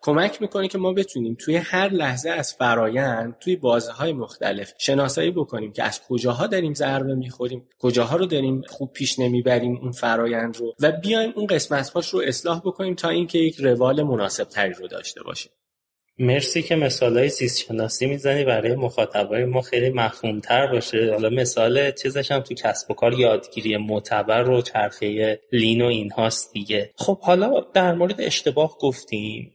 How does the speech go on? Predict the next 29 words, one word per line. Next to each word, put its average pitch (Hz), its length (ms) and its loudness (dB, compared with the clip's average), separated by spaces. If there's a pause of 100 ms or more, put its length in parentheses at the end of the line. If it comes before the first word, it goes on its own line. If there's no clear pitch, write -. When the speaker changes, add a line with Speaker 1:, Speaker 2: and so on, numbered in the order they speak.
(140)
Speaker 2:
اشتباه 160 640 2
رو 165 320 4
انجام 135 500 2
می‌دیم، 139 420 -2
می‌دونیم، 135 540 0
تجربه 113 500 0
می‌کنیم 120 500 2
و 98 160 0
یاد 98 220 0 (140)
می‌گیریم. - 280 -20 (300)
ولی 240 640 0 (160)
این 233 220 2
ریسکه 143 560 0
چی؟ - 320 -8 (280)
ریسکی 196 640 0
که 196 480 0
تو - 140 0
پذیرفتی 110 1000 -2
وقتی 123 320 -2
که 160 140 -2
وارد، 135 320 2
مخصوصاً 160 520 -2
در 127 280 0
مورد 113 240 -2
فضای 117 360 0
نوآوری 104 640 -2
می‌خوام 101 460 -12
بگم، 113 340 -8
چون 123 220 -4